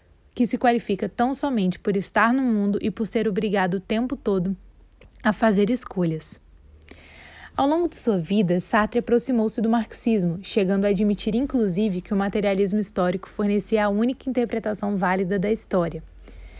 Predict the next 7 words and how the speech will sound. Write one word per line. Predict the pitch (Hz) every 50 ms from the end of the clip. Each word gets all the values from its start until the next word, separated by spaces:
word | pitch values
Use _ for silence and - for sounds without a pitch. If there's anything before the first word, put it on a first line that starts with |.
| - - - - - -
No | 240 269 302
entanto, | 294 254 - - 214 220 233 226 190 196 - -
ele | - 208 214 214
não | 208 208 208 233
abandonou | 247 202 254 262 262 277 269 233 208 208 214 220
o | 226
existencialismo | 226 226 208 - - 226 220 196 - 247 247 220 196 190 185 151 180 170